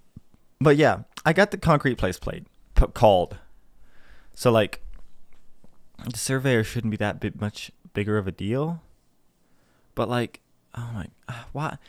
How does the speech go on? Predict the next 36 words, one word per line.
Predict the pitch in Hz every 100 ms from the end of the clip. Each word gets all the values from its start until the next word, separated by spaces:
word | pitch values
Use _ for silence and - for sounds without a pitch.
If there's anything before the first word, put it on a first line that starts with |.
| - _ -
why, | 196 196 202 196 165 - _ _ _ _ _ -
why | 170 175
does | 151
this | 131
stuff | - 107 -
stress | - 90
me | 92 87
out? | 85 -
Why | - 170 165 156 143 - - -
does | 113 107
the | 98
dumbest | 101 101 98 -
things | 90 85 78 -
make | 90 82
me | 92 87
anxious? | 87 85 - - - - - _ _ _ _ _ _ _ - - -
Like, | 214
it's | 208 -
no | 214
wonder. | 202 135 127 127 110 80 -
<laughs> | - - - - -
It's | 180 220 220 -
no | 190
wonder | 190 185 156
I |
have | 120
such | 117 110
a |
hard | 98 101
time | 92 98 95
getting | 98 95
anywhere | 95 98 92
with | 92 90
a |
music | 90 98 98
career. | - 117 120 127